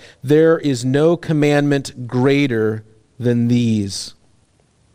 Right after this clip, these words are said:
Of the six hundred and thirteen official commands, and however many unofficial, unwritten, but expected cultural and family and, and, and w-, all these extra rules you have to follow,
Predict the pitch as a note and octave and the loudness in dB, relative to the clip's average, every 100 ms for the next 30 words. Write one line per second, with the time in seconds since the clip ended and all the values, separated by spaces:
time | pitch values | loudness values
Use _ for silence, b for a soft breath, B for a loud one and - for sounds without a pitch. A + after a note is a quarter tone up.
0 | _ _ _ _ _ _ b b b C#3+ | _ _ _ _ _ _ b b b -4
1 | C3+ C#3+ - - G3+ - D3 G3+ G#3 G3+ | -2 -4 -4 -2 -2 -4 -4 -2 2 0
2 | F#3 - F3+ F3 - F3+ E3+ E3+ - - | -2 -2 0 0 -2 0 0 0 -4 -10
3 | - F#3 - F#3+ - F3+ D3+ B2 A2+ A2+ | -2 -2 0 -2 -2 -2 0 0 -4 -10
4 | - _ b b b b b B2 A2+ D3+ | -18 _ b b b b b -6 -2 2
5 | F3 E3+ E3+ E3 E3 D#3+ - D#3 F3 D#3 | 2 2 0 0 2 0 0 0 0 -2
6 | F3+ D3+ F3 E3+ - D#3 E3 D#3+ D#3+ D#3 | -4 -2 -2 -2 -2 -2 0 0 -2 0
7 | D#3+ D3 C3+ - - E3+ D#3 - D3 - | -2 -2 -4 -4 -4 -4 -4 -4 -6 -6
8 | - E3 - E3+ E3 D#3 C3 - D3+ D#3 | -4 -4 -2 0 2 2 -2 -2 0 0
9 | D#3+ D#3+ D#3 C3+ C3 B B B B2 A#2+ | 0 2 2 0 -4 B B B -4 -4
10 | A#2+ - - B2 A#2+ D#3+ - F3+ F3+ D#3+ | -4 -10 -14 -14 -6 -2 0 2 0 0
11 | E3+ - E3 D3 D3+ E3 C#3 D3 C#3+ C#3 | -2 -2 -4 0 2 2 2 0 -2 -6
12 | - C3 A#2 G#2 | -4 -4 -2 -8